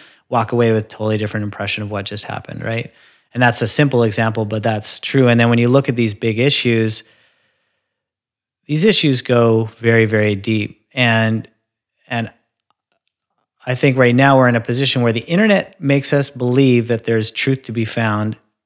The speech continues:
at every turn, right? And it's all intellectual.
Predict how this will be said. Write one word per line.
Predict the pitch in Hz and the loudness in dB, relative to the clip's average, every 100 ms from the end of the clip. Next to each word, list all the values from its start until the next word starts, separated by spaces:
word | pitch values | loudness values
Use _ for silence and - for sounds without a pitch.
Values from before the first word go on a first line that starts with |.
| _ _ - | _ _ -8
at | 127 | -2
every | 120 117 110 | -2 -2 -4
turn, | - - 117 104 | -6 -8 -6 -4
right? | 104 110 117 - _ - | -4 -4 -4 -6 _ -4
And | 127 | 0
it's | 120 113 - - | 0 -2 -4 0
all | 143 147 | 4 4
intellectual. | 135 127 123 117 - 120 117 113 | 2 0 0 0 -2 0 0 -4